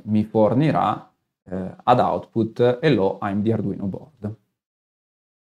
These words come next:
Interrompo la comunicazione seriale e chiudo virtualmente questo serial monitor. Faccio pulizia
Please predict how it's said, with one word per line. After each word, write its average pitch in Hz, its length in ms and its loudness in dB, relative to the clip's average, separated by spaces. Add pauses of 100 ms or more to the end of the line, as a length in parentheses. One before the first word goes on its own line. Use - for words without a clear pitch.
(200)
Interrompo 165 640 6
la 110 120 4
comunicazione 104 680 -2
seriale 160 880 2
e 160 400 2
chiudo 135 720 6
virtualmente 101 1200 -2
questo 95 640 -6
serial 98 460 -6
monitor. 95 560 -8
Faccio 127 360 2
pulizia 147 840 2